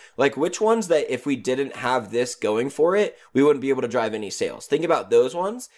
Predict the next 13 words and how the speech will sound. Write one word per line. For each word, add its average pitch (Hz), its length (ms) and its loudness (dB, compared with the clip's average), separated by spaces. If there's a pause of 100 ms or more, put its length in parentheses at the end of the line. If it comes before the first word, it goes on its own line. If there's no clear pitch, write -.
(180)
and 135 160 -2
make 147 220 2
sure 156 260 4
those 143 220 0
are 131 60 -4
the 113 120 -2
highlight 151 600 2 (340)
of 120 220 2
your 113 120 0
branding 143 640 0
and 110 120 -6
your 107 100 -2
content 143 640 -2